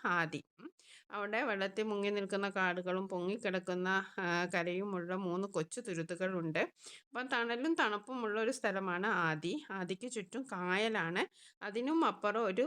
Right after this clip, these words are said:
മഹാനഗരമുണ്ട്, തിരക്കേറിയ ഒരു മഹാനഗരമു-, ആ, നഗരമുണ്ട്. അപ്പം മണ്ണും വെള്ളവും അനുഗ്രഹിച്ച ദേശമാണ് ആദി. അങ്ങനെയുള്ള ആദി പിന്നീട് മനുഷ്യൻ്റെ ഇടപെടലുകൾ മൂലം കാലക്രമേണ മാറുകയാണ്. അപ്പോൾ അവിടെ ആ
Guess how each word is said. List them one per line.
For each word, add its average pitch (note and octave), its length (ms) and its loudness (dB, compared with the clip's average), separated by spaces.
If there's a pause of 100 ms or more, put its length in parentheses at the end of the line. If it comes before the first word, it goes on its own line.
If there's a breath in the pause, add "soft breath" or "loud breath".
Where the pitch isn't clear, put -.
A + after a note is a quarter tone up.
മഹാനഗരമുണ്ട്, F#3+ 1000 2
തിരക്കേറിയ F#3 640 -2
ഒരു G3 140 -2
മഹാനഗരമു-, F3 840 0
ആ, E3 180 -6
നഗരമുണ്ട്. E3 600 0 (320 loud breath)
അപ്പം D#4 240 -4
മണ്ണും C#4 380 2
വെള്ളവും C4+ 320 4
അനുഗ്രഹിച്ച A3+ 640 2
ദേശമാണ് G3 600 2
ആദി. F3+ 280 2
അങ്ങനെയുള്ള G#3 600 2 (340)
ആദി F#3 340 -4
പിന്നീട് F#3+ 440 -2 (340 loud breath)
മനുഷ്യൻ്റെ G#3+ 540 2
ഇടപെടലുകൾ G3+ 640 0
മൂലം G3 360 0
കാലക്രമേണ F#3 800 -2
മാറുകയാണ്. F3+ 840 0 (460 loud breath)
അപ്പോൾ G3 240 -4 (160)
അവിടെ F#3+ 340 2
ആ F#3 120 4